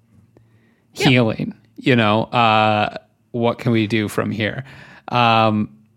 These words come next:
Speaker 2: instead, you use time travel, which,
Speaker 1: Mm-hmm.
Speaker 2: uh, I'm gonna say kinda cheating.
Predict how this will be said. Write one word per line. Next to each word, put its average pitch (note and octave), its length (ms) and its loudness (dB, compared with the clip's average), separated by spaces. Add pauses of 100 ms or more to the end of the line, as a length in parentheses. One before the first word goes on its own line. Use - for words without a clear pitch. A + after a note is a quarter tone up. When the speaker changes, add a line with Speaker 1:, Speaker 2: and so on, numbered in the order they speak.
(600)
Speaker 2:
instead, F#3 520 4
you C#3+ 340 4
use D#3 320 2
time F3 240 2
travel, B2+ 380 4
which, B2 220 2
Speaker 1:
Mm-hmm. C3+ 440 4
Speaker 2:
uh, C3 60 2
I'm C3 100 0
gonna E3+ 140 2
say G#3 220 2
kinda A3 420 0
cheating. B3 580 0